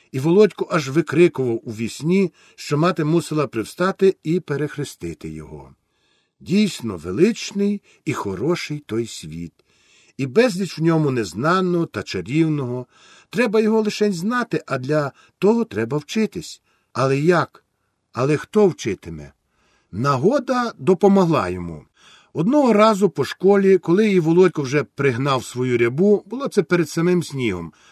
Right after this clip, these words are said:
Василь покликав його до клуні. "Знаєш що?" — почав він таємничим шепотом. "Наш собака", — Володько дивується, "наш, то все було мій, уже так виріс, що далі ховати його годі. Знаєш, що я думаю?"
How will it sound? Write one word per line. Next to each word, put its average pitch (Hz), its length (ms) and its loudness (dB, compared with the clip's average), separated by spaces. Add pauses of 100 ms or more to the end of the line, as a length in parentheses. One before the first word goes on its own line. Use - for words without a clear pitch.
(120)
Василь 226 480 -4
покликав 156 580 -2
його 123 240 0
до 147 120 -4
клуні. 82 440 -10 (280)
"Знаєш 202 460 -4
що?" — 120 300 -4
почав - 320 -4
він 123 160 -6
таємничим 120 580 -4
шепотом. 85 640 -10 (580)
"Наш 160 280 -2
собака", — 143 760 -2 (500)
Володько 139 400 -2
дивується, 117 600 -2
"наш, 107 640 -4
то 135 120 -4
все 170 240 -2
було 175 240 2
мій, 196 400 4 (280)
уже 107 260 -2
так 160 320 -2
виріс, 190 520 0 (200)
що - 300 -6
далі 202 340 2
ховати 151 440 -2
його 151 220 2
годі. 98 460 -4 (320)
Знаєш, 220 400 -2
що - 160 -2
я 120 120 2
думаю?" 85 480 -8